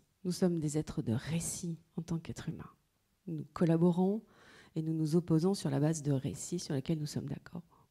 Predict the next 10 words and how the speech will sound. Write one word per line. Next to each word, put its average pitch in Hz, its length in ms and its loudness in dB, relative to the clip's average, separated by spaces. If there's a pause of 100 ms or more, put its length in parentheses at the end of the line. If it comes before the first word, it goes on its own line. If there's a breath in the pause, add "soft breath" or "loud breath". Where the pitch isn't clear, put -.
ou 160 160 -4
en 131 120 -6
désaccord. - 800 -8 (1200 loud breath)
Tous 285 100 8
ces 294 140 8
récits, 233 400 6
ben, 214 100 8
je 175 120 6
vis 175 240 4
dedans, 175 500 4